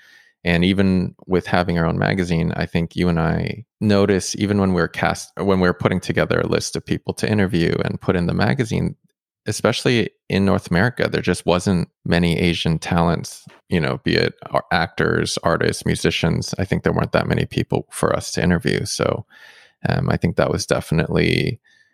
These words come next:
a challenge and perhaps also added to this sense of perhaps not belonging in this industry and not being seen. So I think part of the impetus of Burdock is to change that and to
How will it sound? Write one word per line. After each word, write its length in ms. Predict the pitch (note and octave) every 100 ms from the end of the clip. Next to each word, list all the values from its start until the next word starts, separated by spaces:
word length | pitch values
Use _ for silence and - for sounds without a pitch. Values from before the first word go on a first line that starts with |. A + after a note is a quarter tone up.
| _ _ _ _ -
a 100 | -
challenge 520 | - F#2 G#2 - E2
and 400 | E2 D#2+ D#2+ F2+
perhaps 480 | - E2 - D#2+ -
also 360 | - D#2+ - -
added 360 | D#2+ D#2+ D#2+ -
to 480 | - E2 D#2+ E2+ E2
this 220 | E2 D#2+
sense 400 | - D#2+ E2+ -
of 500 | D#2+ E2 - - - _ _ _ _ _ _ _
perhaps 420 | - F2+ E2 -
not 320 | F2+ E2 - -
belonging 500 | E2 D#2+ D#2+ G2 G#2
in 100 | G#2+
this 220 | G#2 G2
industry 600 | G2+ G2+ - G#2 G#2+ G#2
and 160 | E2 E2
not 220 | D#2 -
being 200 | C2+ -
seen. 500 | - D2 - - - _
So 500 | - - - - - _
I 140 | - E2+
think 460 | - E2 D#2 - - - _ _ _ _
part 260 | - D#2+ E2
of 140 | D#2+
the 260 | D#2+ D#2 E2
impetus 560 | E2+ E2 D2+ - - -
of 260 | F2 E2 -
Burdock 460 | D#2 D2 - -
is 220 | E2+ E2+
to 100 | -
change 400 | - - C2 -
that 260 | - D#2+ -
and 240 | E2+ D2+ D#2
to 440 | - E2 C#2+ -